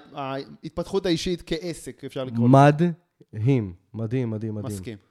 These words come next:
Speaker 1: מסכים.
Speaker 2: אז, אה, המרשת הגדול בעולם, תלמדו מלס בראון ותלמדו מג'ים רון.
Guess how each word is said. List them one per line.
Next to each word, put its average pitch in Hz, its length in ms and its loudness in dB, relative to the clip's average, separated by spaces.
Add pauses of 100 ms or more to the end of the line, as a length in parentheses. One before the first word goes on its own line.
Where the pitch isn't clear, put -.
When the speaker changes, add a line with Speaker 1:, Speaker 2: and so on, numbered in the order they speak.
(100)
Speaker 1:
מסכים. 113 360 -18
Speaker 2:
אז, 107 320 -4
אה, 117 140 -2
המרשת 127 420 0
הגדול 175 260 4
בעולם, 151 500 6 (260)
תלמדו 117 320 4
מלס 147 280 4
בראון 170 380 4
ותלמדו 120 420 -4
מג'ים 123 280 -6
רון. 110 240 -6